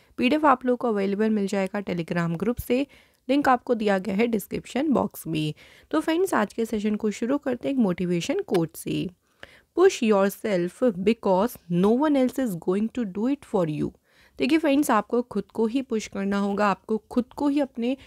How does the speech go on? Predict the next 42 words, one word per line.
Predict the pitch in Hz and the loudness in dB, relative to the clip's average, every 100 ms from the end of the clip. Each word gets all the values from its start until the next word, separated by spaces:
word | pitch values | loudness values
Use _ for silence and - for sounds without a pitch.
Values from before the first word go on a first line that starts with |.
| - _ - | -20 _ 2
कंफर्ट | 226 226 - - 285 262 | 4 4 2 -2 -2 -2
जोन | 226 226 | -2 -2
से | 226 226 | -2 -4
बाहर | 180 185 202 | -4 -4 -4
लाकर | 214 190 - 220 | -4 -4 -4 -6
हार्ड | 185 - 220 247 | -6 0 2 2
वर्क, | 226 208 190 - 175 | 0 -2 -4 -8 -4
वर्क | 190 185 | -2 -2
करने | - 180 180 | -4 -2 -2
की | 180 | -2
कोशिश | 196 180 165 226 220 | -2 0 -2 -4 -4
करनी | 202 202 | -2 2
है, | 214 | 2
क्योंकि | 220 208 233 - | 2 -2 -6 -6
कोई | 247 277 | -2 -2
भी | 269 | -2
ऐसा | 254 208 - 226 - - _ - | -2 -2 -2 -4 -6 -20 _ 2
आपके | 185 - 226 | 2 2 -4
लिए | 262 | 0
नहीं | 226 170 165 202 | 2 2 0 -2
कर | - 180 | -2 -8
सकता। | - 170 - 175 175 - - - | -8 -16 -8 -8 -8 -12 -14 0
It's | 262 - 202 202 | 0 0 0 4
your | 220 247 | 4 4
life, | 233 247 | 2 0
it's | 220 - 202 | -2 -4 -2
your | 190 175 | 0 0
decision। | 160 156 202 185 214 277 | -2 -4 -6 -4 -2 -2
तो | - - | -2 -2
आपको | 196 - 233 | -2 0 -2
अगर | 233 226 | 0 0
सक्सेस | - 175 - 247 247 | -2 -6 -2 -4 -2
पाना | 220 202 196 | -6 -4 -2
है, | 202 247 - - _ - | 0 -2 -4 -20 _ -4
तो | |
आपको | 190 190 - 226 | -2 -2 -2 -4
खुद | - - 262 | -2 -8 -6
को | - 254 | -2 -2
बेहतर | 170 175 170 - 262 | 0 -2 -2 -2 -2
बनाना | 220 170 170 165 160 156 | 0 -2 -2 -2 -2 -4
ही | 151 285 | 0 0
होगा। | 240 190 151 - 156 | 0 -4 -4 -4 -6